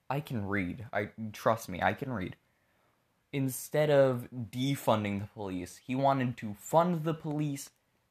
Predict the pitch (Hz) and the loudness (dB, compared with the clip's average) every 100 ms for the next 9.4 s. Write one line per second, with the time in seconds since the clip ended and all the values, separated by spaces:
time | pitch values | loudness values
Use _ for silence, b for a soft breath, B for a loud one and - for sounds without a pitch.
0 | _ 123 110 117 139 143 - 147 127 131 | _ -6 -2 0 0 -2 -4 -2 0 2
1 | 113 104 101 113 113 127 117 113 110 - | 2 2 2 2 2 0 0 -2 -8 -10
2 | - 95 _ _ _ - - 139 131 - | -12 -14 _ _ _ -20 -10 -4 -4 -4
3 | 110 101 - 101 - - _ _ _ _ | -4 -4 2 2 2 -8 _ _ _ _
4 | _ _ 113 104 95 - _ - - 135 | _ _ -8 -4 -4 -6 _ -18 -6 4
5 | 156 143 131 104 90 92 - _ _ _ | 6 6 4 0 -2 -6 -12 _ _ _
6 | _ _ - - 170 160 135 110 98 85 | _ _ -16 -4 0 2 2 4 2 2
7 | - - _ _ _ _ - 143 165 175 | -4 -14 _ _ _ _ -4 2 4 4
8 | 160 - 156 156 147 131 110 117 123 156 | 2 -4 0 2 2 0 -2 -2 -2 -4
9 | 151 151 165 | -6 -4 -6